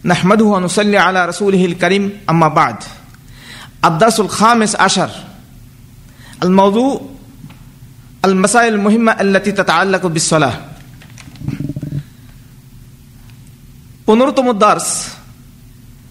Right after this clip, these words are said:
পনেরোতম দার্স নামাজের সা-, নামাজের সাথে সম্পৃক্ত বেশ কতগুলো মাসলা মাসাইল, নামাজের সাথে পবিত্রতার অর্জনের সাথে সম্পৃক্ত বেশ কতগুলো মা-, জরুরি বা গুরুত্বপূর্ণ মাসলা আমি ধারাবাহিকভাবে আপনাদের সামনে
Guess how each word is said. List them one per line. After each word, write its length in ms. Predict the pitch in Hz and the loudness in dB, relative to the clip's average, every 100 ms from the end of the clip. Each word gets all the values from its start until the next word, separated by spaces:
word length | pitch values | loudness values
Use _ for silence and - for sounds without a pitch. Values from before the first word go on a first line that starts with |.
| - - - | -20 -20 -4
পনেরোতম 460 | 196 226 247 247 233 | 0 0 0 0 0
দার্স 560 | 190 226 202 - - - - - - - - | 2 2 2 -4 -8 -12 -20 -20 -20 -18 -2
নামাজের 400 | 165 180 226 262 | 2 4 2 0
সা-, 320 | - 214 208 | -2 -2 -2
নামাজের 400 | 180 180 214 254 | 0 2 0 -2
সাথে 300 | - 233 233 | -4 -4 -4
সম্পৃক্ত 500 | 220 208 208 294 285 | -2 -2 -2 -4 0
বেশ 260 | 202 240 - | 2 2 0
কতগুলো 320 | 226 214 214 | -4 -2 0
মাসলা 340 | 202 202 202 233 | 2 2 2 0
মাসাইল, 400 | 220 214 196 185 - - - - - - - 165 | 2 2 0 0 -10 -20 -20 -20 -20 -20 -8 0
নামাজের 320 | 175 202 220 | 2 2 0
সাথে 240 | 220 208 208 | -2 -2 0
পবিত্রতার 520 | 208 196 208 208 147 143 - | -2 -2 -4 -2 -2 -2 -6
অর্জনের 340 | 185 175 208 208 | -4 0 0 -2
সাথে 560 | - 214 208 - - - - | -4 -2 -4 -6 -18 -20 -16
সম্পৃক্ত 420 | - 214 208 240 220 | -2 0 0 -2 0
বেশ 220 | 233 - | 0 -2
কতগুলো 420 | 233 226 214 196 - | -4 -2 -2 -2 -2
মা-, 540 | 175 196 180 156 165 156 | 0 0 -2 -6 -6 -4
জরুরি 500 | 139 196 208 202 180 - | 0 0 2 0 -4 -8
বা 240 | - 180 175 | -2 0 0
গুরুত্বপূর্ণ 560 | 170 240 214 208 226 | 0 0 0 -2 0
মাসলা 580 | 208 - 208 - 226 190 - - - - - | -2 0 -2 0 0 0 -4 -18 -20 -12 -2
আমি 200 | 196 190 | 0 0
ধারাবাহিকভাবে 560 | 170 185 220 214 208 | 0 2 0 0 -2
আপনাদের 280 | 190 196 190 | -2 -2 -4
সামনে 320 | 190 180 170 | 0 0 0